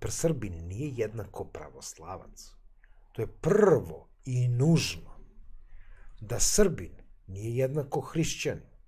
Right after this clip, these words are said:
Da je Srbin duhovna titula veća od oba. A sa tom duhovnom titulom, ono što je potrebno jeste raditi na tome da se zna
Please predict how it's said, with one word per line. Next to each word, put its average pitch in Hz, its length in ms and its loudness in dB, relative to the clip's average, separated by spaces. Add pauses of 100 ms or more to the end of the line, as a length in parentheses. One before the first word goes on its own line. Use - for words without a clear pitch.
(600)
Da 113 80 -6
je 110 80 -2
Srbin 120 600 2 (340)
duhovna 143 840 4
titula 87 680 -6 (340)
veća 147 640 2
od 98 240 -4 (120)
oba. 170 320 10 (1600)
A 92 240 -2 (120)
sa - 180 -6 (160)
tom 196 340 -2
duhovnom 131 640 -2
titulom, - 480 -10 (920)
ono 120 220 0
što - 240 0
je 113 160 0
potrebno 143 840 0 (240)
jeste 120 440 -4
raditi 143 760 -4
na 117 140 -6
tome 98 540 -6 (280)
da 95 80 -10
se - 180 -8
zna 101 380 -6